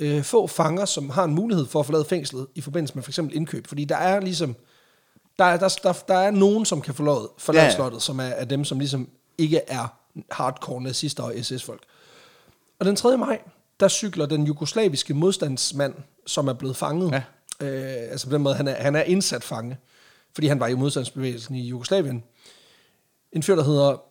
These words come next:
Speaker 1: Zvonimir Kurtjuk.
Speaker 2: Yes.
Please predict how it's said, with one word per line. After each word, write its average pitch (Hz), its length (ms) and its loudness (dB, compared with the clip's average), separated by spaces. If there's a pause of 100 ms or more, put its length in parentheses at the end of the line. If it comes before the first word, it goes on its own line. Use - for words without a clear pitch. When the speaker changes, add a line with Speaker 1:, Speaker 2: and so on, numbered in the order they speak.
(560)
Speaker 1:
Zvonimir 269 800 4 (540)
Kurtjuk. - 640 0 (1160)
Speaker 2:
Yes. 160 720 0